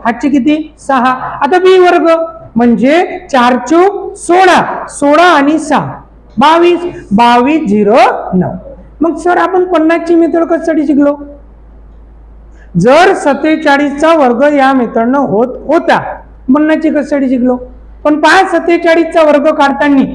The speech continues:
किती वेळ लागला, पण तेच सत्तेचाळीसचा वर्ग पन्नासच्या मेथडनं, पन्नास मायनस तीन, पंचवीस मायनस तीन, बावीस झिरो नऊ. समजलं? म्हणजे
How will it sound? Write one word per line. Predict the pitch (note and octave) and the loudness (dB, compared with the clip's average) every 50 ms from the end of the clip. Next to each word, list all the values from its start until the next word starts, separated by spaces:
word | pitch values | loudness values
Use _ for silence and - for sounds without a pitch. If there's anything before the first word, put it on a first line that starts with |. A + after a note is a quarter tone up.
| - - - | -10 -10 -4
किती | C#4 B3 - D4 C#4 | -4 -2 0 0 0
वेळ | C#4+ C#4+ C#4 | 0 0 0
लागला, | C4+ C4+ B3+ C4 C4 C4 C4 B3+ - - - - - - - - - - - - - - - - - - - - - - - | 0 0 0 0 -2 -2 -4 -6 -12 -16 -18 -20 -20 -20 -20 -20 -20 -20 -20 -20 -20 -20 -20 -20 -20 -20 -20 -20 -12 -6 -4
पण | A#3 A3 | -4 -4
तेच | - - E4 F#4 G4 F#4+ F#4+ - - | -2 0 0 2 2 0 -2 -4 -2
सत्तेचाळीसचा | D4+ D4+ D4+ E4+ E4+ E4+ F4 E4 D#4+ E4 D#4+ D#4+ E4+ E4 | -2 -2 0 0 -2 2 2 2 2 2 0 0 0 2
वर्ग | E4+ E4 D#4+ D#4+ D#4+ | 2 2 2 0 0
पन्नासच्या | D4+ C#4 C#4 C#4+ D#4 D#4 D#4 E4 E4 | 0 0 0 0 0 -2 -2 0 0
मेथडनं, | D#4+ D#4+ - E4 E4 E4 E4 E4+ D#4+ B3+ - - - - - - - | 0 0 0 0 2 2 2 2 2 0 -2 -6 -10 -14 -12 -6 -2
पन्नास | C#4 D4 D4+ D#4+ E4+ E4 D#4+ D#4+ | -2 0 2 2 0 0 0 0
मायनस | C#4 C#4 C4+ C#4 C#4+ C#4+ D4+ E4 F4 F4+ F4+ F4+ | 0 0 0 2 2 2 2 2 2 0 0 -2
तीन, | F4+ F4+ F4 E4 B3 - - - - - | 0 2 2 2 2 0 -4 -8 -12 -6
पंचवीस | - C4 C4 C4+ C4+ C#4+ E4 E4 C4 D#4+ | -2 0 0 0 2 0 0 0 0 0
मायनस | D4 D4 C#4+ D4 D4 D#4 D#4 D4+ | 0 0 0 0 0 -2 -2 -2
तीन, | - D#4+ E4 D#4 D4 | -2 0 2 2 2
बावीस | B3+ C#4 C4+ C#4+ D4+ D#4+ D#4+ C#4+ | 2 2 2 2 2 0 -2 -2
झिरो | C4+ A#3+ B3+ B3+ C4+ D#4 F4+ - - - - - - - - | 0 0 2 2 4 4 4 2 0 -2 -8 -10 -12 -6 -4
नऊ. | G#3+ F#3+ - - - - - - - - - - - - - - - - - - - - - - - - | -4 -4 -4 -6 -14 -18 -20 -20 -20 -20 -20 -20 -20 -20 -20 -20 -20 -20 -20 -20 -20 -20 -20 -20 -20 -6
समजलं? | - B3+ C4 D4 C#4+ D4+ D4 - - | -4 -2 0 0 0 0 -2 0 0
म्हणजे | G#3 A3+ A#3 A#3 A#3 D4+ D#4+ E4 F4 F4+ G4 F4+ F4+ E4+ F4+ | 0 2 2 2 2 2 4 4 2 2 0 -2 -6 -10 -10